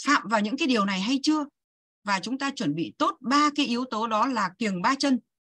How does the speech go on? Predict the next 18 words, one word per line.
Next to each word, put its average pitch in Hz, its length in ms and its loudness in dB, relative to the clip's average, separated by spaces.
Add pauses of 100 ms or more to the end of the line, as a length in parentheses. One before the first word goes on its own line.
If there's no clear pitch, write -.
(160)
để 185 280 -4
tạo 240 220 -4
được 180 140 -8
giá 202 260 -4
trị - 180 -4
lớn 220 320 0
cho 311 100 -6
xã 339 200 -4
hội 285 260 -4 (480)
và 185 460 -4 (360)
nâng 285 260 4
cao 277 220 4
cái 285 160 -4
cảnh 165 200 -2
giới 170 260 -2
cuộc 175 160 -6
sống. 196 220 -4 (1500)
Đấy. 190 260 -4